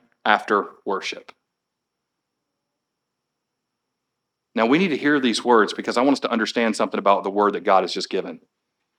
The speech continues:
Because what I hear is this. No matter who stands in this pulpit, no matter who leads us in worship,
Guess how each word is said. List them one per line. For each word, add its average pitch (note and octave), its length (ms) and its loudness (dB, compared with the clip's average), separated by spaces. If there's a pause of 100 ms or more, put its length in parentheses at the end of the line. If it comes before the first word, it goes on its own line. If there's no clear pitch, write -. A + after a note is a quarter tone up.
(440)
Because A#2 200 -4
what A#2+ 140 -2
I C#3+ 140 4
hear C3 180 0
is G2+ 160 -6
this. - 520 -8 (1300)
No B2 100 -2
matter D#3 160 4
who C#3+ 140 0
stands C3 320 -2
in A#2+ 80 0
this A2+ 100 -2
pulpit, B2+ 460 -4
no A#2 80 -8
matter G#2+ 180 -4
who C3+ 220 -4
leads A#2 440 -4
us A#2 260 -6
in G2+ 220 -10
worship, A#2 520 -4